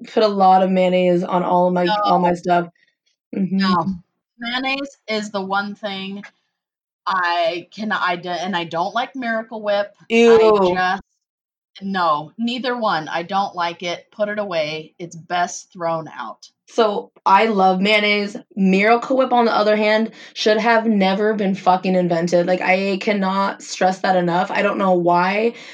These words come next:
Speaker 1: Oh my God, Ellen, Prophet, I know that you're gonna be listening to this.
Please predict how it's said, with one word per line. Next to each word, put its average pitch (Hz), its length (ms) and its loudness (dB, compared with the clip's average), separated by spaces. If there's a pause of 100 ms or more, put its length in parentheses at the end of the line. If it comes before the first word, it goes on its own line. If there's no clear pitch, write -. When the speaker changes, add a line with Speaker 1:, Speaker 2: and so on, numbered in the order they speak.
(200)
Speaker 1:
Oh 214 120 4
my 196 100 0
God, 185 180 2
Ellen, 208 380 0
Prophet, 202 520 2
I 185 100 2
know 180 260 4
that 185 120 4
you're 180 140 0
gonna 185 160 0
be 180 120 2
listening 185 420 0
to 185 100 -2
this. 196 260 0